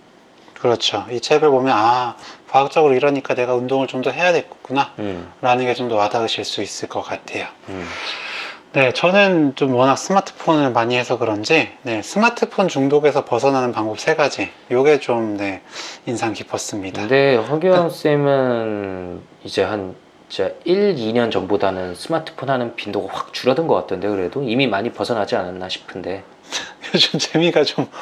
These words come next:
Speaker 1: 확실히 없어진 것 같기도 한데,
Speaker 2: 네.
Speaker 1: 네, 근데 요즘 유튜브 많이 봅니다. <laughs> 네. 아, 근데 어쨌든 이분도, 그, 이 저자도 당장 스마트폰을 끊는 건 불가능하다.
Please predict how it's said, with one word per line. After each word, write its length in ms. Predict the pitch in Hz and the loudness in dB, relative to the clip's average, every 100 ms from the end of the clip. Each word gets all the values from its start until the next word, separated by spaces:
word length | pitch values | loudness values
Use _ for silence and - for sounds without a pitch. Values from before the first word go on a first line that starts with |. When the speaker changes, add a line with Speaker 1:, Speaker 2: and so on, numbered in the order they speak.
| - | -14
Speaker 1:
확실히 320 | - - 147 | -4 -2 4
없어진 400 | 123 - 151 143 | 4 4 2 4
것 60 | 131 | 2
같기도 320 | 123 - 123 | 2 0 -2
한데, 380 | 139 135 139 120 - - - | 0 0 0 -2 -6 -16 -14
Speaker 2:
네. 80 | 104 - | -14 -8
Speaker 1:
네, 240 | 131 113 - - - | -6 -6 -8 -18 -8
근데 380 | 160 131 143 - - - | -4 0 0 -2 -8 -2
요즘 180 | 143 139 131 | 2 4 4
유튜브 280 | 127 - 131 | 2 2 0
많이 180 | 117 110 | 0 0
봅니다. 380 | 120 110 110 - - - | -2 -4 -6 -8 -6 -2
<laughs> 1600 | - 170 - 143 - - 175 - 156 - 160 - - 269 190 | 2 2 4 2 0 -4 -2 0 -4 -4 -14 -6 2 2 2
네. 260 | 151 131 113 - - - - - | 2 0 0 -8 -10 -8 -10 0
아, 200 | 170 160 | 6 6
근데 220 | 156 160 156 | 6 6 4
어쨌든 380 | 139 151 151 | 4 2 4
이분도, 640 | 139 139 170 147 135 143 117 | 4 4 4 4 6 4 4
그, 100 | 123 | 4
이 220 | 120 117 | 4 2
저자도 540 | 123 123 131 160 131 - - | 0 2 2 2 0 -6 -8
당장 340 | - 175 220 214 | 0 4 4 4
스마트폰을 580 | 220 220 208 185 160 | 4 2 2 0 2
끊는 300 | 147 185 185 | 2 2 2
건 160 | 160 127 | 2 2
불가능하다. 960 | - 123 143 135 107 - 101 107 107 | 2 2 2 0 -2 0 0 0 -4